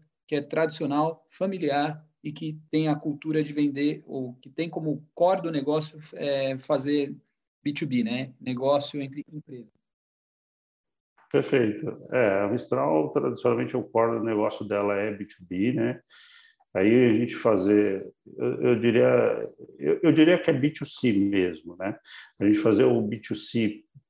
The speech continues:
Speaker 2: é, foi um desafio. É, ela nunca foi fechada pro B two C, né? Só que é um canal, digamos assim, mais coadjuvante dentro da companhia, né?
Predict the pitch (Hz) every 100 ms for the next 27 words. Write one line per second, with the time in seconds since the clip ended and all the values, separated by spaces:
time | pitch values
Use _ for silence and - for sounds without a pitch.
0 | - 113 113 107 113 113 110 104 151 -
1 | 113 143 226 214 _ 104 104 104 - 131
2 | 160 170 190 - - 156 156 151 - 139
3 | 139 113 107 98 101 - - 101 147 -
4 | 90 92 - - - - - - - -
5 | 131 - 127 123 127 147 151 127 117 110
6 | 104 120 101 113 120 123 110 104 98 -
7 | - - 107 107 107 107 113 - 113 113
8 | 110 110 107 - 120 110 123 120 113 113
9 | - 107 110 - 120 117 113 139 110 95
10 | 87 87 98